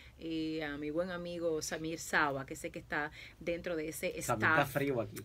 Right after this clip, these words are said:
Speaker 1: Ay, sí, Samir es querido aquí
Speaker 2: Sí.
Speaker 1: en este programa. De más, de más.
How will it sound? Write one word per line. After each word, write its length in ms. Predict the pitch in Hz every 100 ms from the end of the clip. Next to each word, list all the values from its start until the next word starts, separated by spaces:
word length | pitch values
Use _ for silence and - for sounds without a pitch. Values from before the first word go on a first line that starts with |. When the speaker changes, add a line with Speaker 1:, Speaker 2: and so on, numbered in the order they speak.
| -
Speaker 1:
Ay, 180 | 160
sí, 500 | 190 - 226 254 226 220
Samir 320 | 196 190 196
es 60 |
querido 460 | 202 226 233 240 214
aquí 260 | 190 - 226
Speaker 2:
Sí. 40 | 208
Speaker 1:
en 80 |
este 180 | 190 208
programa. 840 | 190 202 196 208 214 190 170 180 185 175
De 180 | 240 320
más, 400 | 285 214 185 - - - 180
de 160 | 240
más. 380 | 277 190 170 165